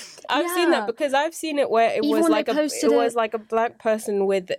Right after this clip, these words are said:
Speaker 1: a white circle, and every time, it wasn't even a person, it was just, like, they were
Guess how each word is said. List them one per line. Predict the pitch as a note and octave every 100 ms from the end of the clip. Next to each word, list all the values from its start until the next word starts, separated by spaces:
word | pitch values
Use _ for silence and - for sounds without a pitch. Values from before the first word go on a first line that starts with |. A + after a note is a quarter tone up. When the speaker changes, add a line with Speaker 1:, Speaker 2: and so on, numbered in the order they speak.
| -
Speaker 1:
a | F#3+ F#3
white | F3 G3 - F3+
circle, | G#3 G3+ G3+ E3 E3
and | C#3+ -
every | F3+ F#3
time, | - F3+ F3 -
it | G3+
wasn't | A#3 B3
even | A#3 G3+
a |
person, | - G3+ G3+
it | E3
was | F3 F3+
just, | F#3+ -
like, | F#3+ E3+
they | B3
were | C4+